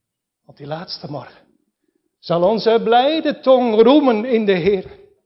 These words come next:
En alle vlees zal juichen tot Gods eer. Hem zij de glorie en de lof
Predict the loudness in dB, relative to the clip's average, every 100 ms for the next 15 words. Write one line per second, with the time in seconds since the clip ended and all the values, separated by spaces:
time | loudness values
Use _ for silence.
0 | _ _ _ _ _ _ _ _ -2 0
1 | 0 -4 -4 -2 0 0 -2 -6 -8 -14
2 | -16 -20 _ -6 2 2 2 0 2 2
3 | 0 -8 -12 -14 -16 _ _ _ _ _
4 | _ -2 -2 2 -2 -2 -8 -6 -8 -12
5 | -14 -14 -16 -20 _ _ _ _ _ _
6 | _ _ _ _ _ _ _ _ _ -8
7 | 0 2 2 0 -2 -4 -4 -4 -6 -4
8 | 0 0 0 -4 -6 -6 -6 -8 -8 -10
9 | -20